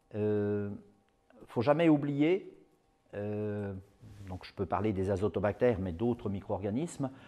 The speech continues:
tous les calculs qui ont été faits montrent que c'est dix, douze, quinze, vingt unités.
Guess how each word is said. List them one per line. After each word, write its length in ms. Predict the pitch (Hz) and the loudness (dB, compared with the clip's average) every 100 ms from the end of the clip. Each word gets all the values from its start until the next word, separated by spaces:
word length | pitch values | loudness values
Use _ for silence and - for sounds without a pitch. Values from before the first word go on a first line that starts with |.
| - | -4
tous 120 | - 170 | 4 6
les 100 | 175 | 8
calculs 400 | 160 143 196 160 | 6 6 2 4
qui 120 | 151 | 4
ont 100 | 143 | 6
été 180 | 135 139 | 4 2
faits 260 | - 208 | 2 2
montrent 400 | 147 175 175 - | 4 2 0 -2
que 140 | 127 131 | 0 -2
c'est 320 | - 131 127 - - - | 2 2 0 -8 -18 -8
dix, 420 | 104 135 160 - | -4 -2 -2 0
douze, 400 | 117 143 160 - | 2 2 2 -4
quinze, 440 | - 151 175 143 | 0 2 2 2
vingt 380 | 113 98 143 147 | 2 4 4 4
unités. 520 | 131 127 120 143 139 | 4 4 4 2 0